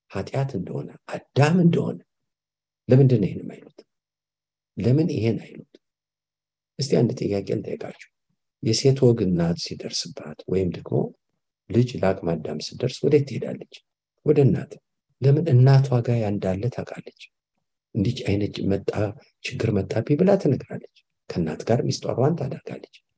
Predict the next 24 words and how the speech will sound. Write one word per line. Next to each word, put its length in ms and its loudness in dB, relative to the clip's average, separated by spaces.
ለምንድን 360 0
ነው 120 2
አባቷ 380 -2
ጋር 180 -8
የማትሄደው? 440 -8
ኑ 200 4
አባት 380 -4
ያ 140 -2
የለውማ። 460 0
ለእናት 380 2
የምትሄደው 500 0
ይሄ 260 4
ባህሪ 380 -6
እሷ 220 -10
ጋር 200 -6
ያለ 320 -8
እናቷ 340 2
ጋር 160 -2
አለ። 140 -6
«ምንድን 240 2
ነው 100 0
የሚያደርግሽ?» 480 -4
ብላ 180 -2
ትጠይቃለች። 580 -8